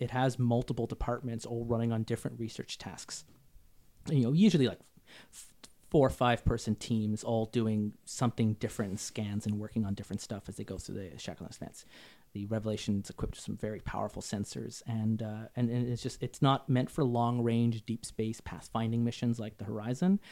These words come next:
um, but it's, it's the one that goes off to, you know, "Our probes have picked up something of interest. We're sending you to, to, to find out more." Um, so yeah, how, uh, how, how has it been settling into, to a new ship? Like, Horizon's a city,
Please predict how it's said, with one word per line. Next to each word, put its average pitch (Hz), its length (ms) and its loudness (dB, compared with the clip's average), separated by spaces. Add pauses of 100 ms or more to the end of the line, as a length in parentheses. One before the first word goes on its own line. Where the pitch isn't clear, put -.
(300)
um, 107 480 2 (200)
but 113 180 2
it's, - 320 -4
it's 127 180 -4
the 120 100 0
one 113 220 4
that 107 160 -2
goes 110 320 2
off 110 360 -4
to, 107 440 -2
you 110 160 -6
know, 101 140 -6
"Our 117 100 0
probes 123 300 4
have 120 140 -6
picked - 200 -4
up - 80 -12
something 113 260 -6
of 104 180 -8
interest. 113 540 -2
We're 104 100 -8
sending 95 340 -4
you 95 320 -4 (240)
to, 95 300 -8
to, - 260 -12
to - 120 -14
find 87 240 -8
out 71 140 -10
more." - 220 -12 (760)
Um, 104 560 0 (800)
so - 100 0
yeah, 208 180 6
how, 143 300 4
uh, 127 200 4
how, 143 200 2
how 156 300 4
has 143 160 4
it 147 200 -4
been 139 340 6
settling 120 440 4
into, 123 380 6
to 123 160 4
a 117 40 8
new 120 140 8
ship? - 400 0
Like, 110 160 -4 (540)
Horizon's 151 480 10
a 123 40 2
city, 127 520 0